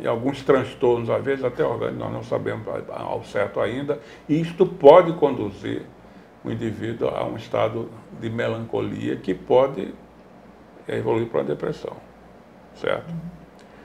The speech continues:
É, que é tratável.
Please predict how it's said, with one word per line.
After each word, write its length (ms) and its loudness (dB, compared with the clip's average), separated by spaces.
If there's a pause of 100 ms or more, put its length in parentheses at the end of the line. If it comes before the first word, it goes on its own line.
(380)
É, 540 4 (320)
que 160 6
é 100 10
tratável. 880 6